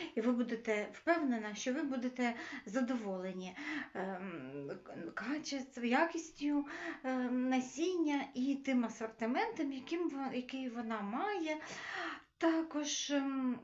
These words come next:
чому колекціонер? Тому що, е, ми,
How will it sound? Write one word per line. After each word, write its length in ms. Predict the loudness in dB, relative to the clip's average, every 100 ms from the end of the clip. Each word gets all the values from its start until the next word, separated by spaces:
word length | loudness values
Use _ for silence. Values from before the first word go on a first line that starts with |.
| -2
чому 260 | 0 2 2
колекціонер? 800 | 2 0 0 -4 -6 -6 -6 -10 -14 -12 -12 -4
Тому 180 | 0 2 2
що, 340 | 2 4 4 4 -6 -12 -4
е, 180 | 2 4
ми, 240 | 6 6